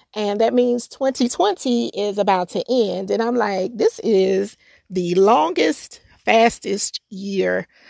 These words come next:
I think I've ever experienced." But anyway, I am so glad that you,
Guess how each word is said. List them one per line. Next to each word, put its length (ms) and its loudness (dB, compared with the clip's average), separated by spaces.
I 80 -2
think 200 0
I've 160 0
ever 200 -6
experienced." 760 -10
But 200 6
anyway, 640 4
I 100 4
am 100 0
so 220 2
glad 220 2
that 160 0
you, 180 -6